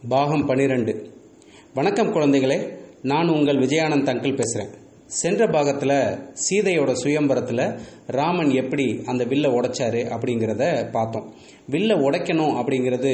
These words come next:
போட்டி கிடையாது, வில்லுக்கு நான் ஏற்றணும் அப்படிங்கிறது தான் போட்டி. நான் ஏற்றுவது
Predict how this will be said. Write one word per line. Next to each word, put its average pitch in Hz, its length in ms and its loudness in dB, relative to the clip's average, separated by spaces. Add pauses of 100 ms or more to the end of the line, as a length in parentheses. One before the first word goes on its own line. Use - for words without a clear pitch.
(140)
போட்டி 135 280 -2
கிடையாது, 110 440 0 (540)
வில்லுக்கு 151 480 0 (340)
நான் 165 340 0 (100)
ஏற்றணும் 120 520 -2
அப்படிங்கிறது 113 480 -2
தான் 147 200 0 (160)
போட்டி. 113 360 -4 (420)
நான் 175 360 0
ஏற்றுவது 143 580 0